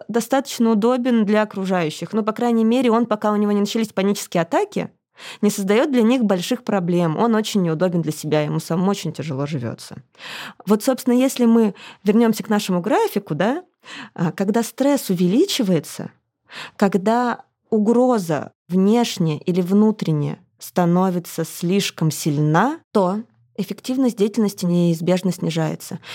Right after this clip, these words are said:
Человек, как правильно сказала, не спит. Человек не спит ночами, он постоянно об этом думает, а, он истощается, он сначала просто устает. На что бы я ориентировалась, вот именно, когда пора к специалисту, когда я чувствую, что снижается мое качество жизни?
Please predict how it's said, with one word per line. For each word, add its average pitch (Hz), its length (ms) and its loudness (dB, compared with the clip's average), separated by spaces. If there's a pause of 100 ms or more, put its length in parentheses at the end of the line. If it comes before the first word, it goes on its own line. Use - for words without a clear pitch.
(180)
Человек, 214 460 2
как - 80 -14 (160)
правильно 196 260 0
сказала, 165 560 -2 (260)
не 240 140 0
спит. - 580 -10 (480)
Человек 240 180 0
не 220 80 4
спит 240 280 -2
ночами, 175 600 0
он 202 80 2
постоянно 233 480 2
об 214 100 0
этом 220 340 0
думает, 151 500 0 (340)
а, 175 300 2
он 247 180 2
истощается, 180 920 -4 (200)
он 233 120 0
сначала 240 260 2
просто 233 380 -2
устает. 160 560 -4 (220)
На 226 160 2
что 294 300 0
бы 269 140 0
я 262 440 2
ориентировалась, 247 880 2
вот 196 220 0
именно, 185 640 4 (120)
когда 214 240 0
пора 208 220 -2
к 190 60 -10
специалисту, - 500 -4
когда 196 220 0
я 262 60 2
чувствую, 339 300 -2
что - 140 -6
снижается 214 460 2
мое 190 180 2
качество 180 420 -4
жизни? 143 360 -8